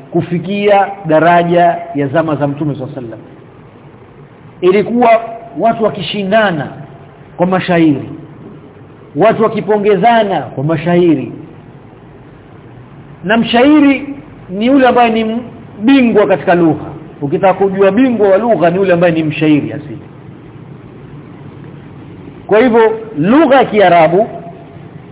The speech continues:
Ilikuwa kwa wakati wa Mtume sallam ndio ulimfika kilele. Na Mtume sallam akateremshiwa wahi ambao ni Qur'ani kwa lugha ya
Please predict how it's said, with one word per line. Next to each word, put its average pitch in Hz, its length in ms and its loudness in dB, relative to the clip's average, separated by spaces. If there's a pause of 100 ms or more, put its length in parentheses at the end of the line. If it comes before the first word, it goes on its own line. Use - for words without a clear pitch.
(260)
Ilikuwa 208 340 4
kwa 214 100 2
wakati 226 320 2
wa 214 60 2
Mtume 240 240 0
sallam 233 240 -2
ndio 196 140 4
ulimfika 190 400 2
kilele. 175 580 0 (640)
Na 208 180 2
Mtume 247 340 0
sallam 233 280 2 (220)
akateremshiwa 196 1300 0
wahi 180 500 0 (480)
ambao 170 300 4
ni 208 120 2
Qur'ani 226 540 2
kwa 190 160 2
lugha 214 300 4
ya 208 300 4